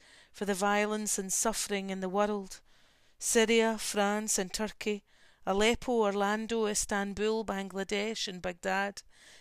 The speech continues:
Beirut and Paris. And I think about healthcare and refugees. I think about racism and poverty. I think about those grieving and mourning the death of a loved one.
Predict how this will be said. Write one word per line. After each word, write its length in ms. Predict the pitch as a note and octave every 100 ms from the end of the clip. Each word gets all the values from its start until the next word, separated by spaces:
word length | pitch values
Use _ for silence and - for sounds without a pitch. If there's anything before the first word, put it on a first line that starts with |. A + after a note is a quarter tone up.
| -
Beirut 540 | A#3+ B3 A3+ A#3 - G#3
and 240 | G3 F#3+
Paris. 600 | - G3 F3+ F3+ - - - - _ _ _ _
And 100 | G3
I 20 |
think 260 | G3 C4+ C4+
about 240 | C#4+ -
healthcare 840 | - - G#3 G#3+ - - A3+ A#3 A3+
and 220 | F#3 F3+ - - - -
refugees. 1080 | G3+ A3 - G#3+ G3+ - G#3 G#3 G3+ - - _ - _
I 40 | F#3
think 260 | A#3+ A3
about 280 | A#3 G#3 -
racism 840 | F#3+ A3 A3+ - A3 G3+ G#3+ G#3
and 240 | F#3 F3 -
poverty. 680 | - G3+ G#3+ - - G3 F#3+ _ _ _ _
I 40 | -
think 220 | B3+ A#3+
about 260 | A#3+ A#3 G3
those 300 | A3+ G#3+ F#3
grieving 680 | G3 G#3 A#3 A3 A#3+ A3+ G3+
and 120 | G3
mourning 420 | G3 G#3 A3 A3
the 140 | G3+ F#3+
death 400 | G3 G3+ A3 -
of 100 | F#3+
a 60 |
loved 340 | F#3 F#3+ F#3+ -
one. 240 | G3 G3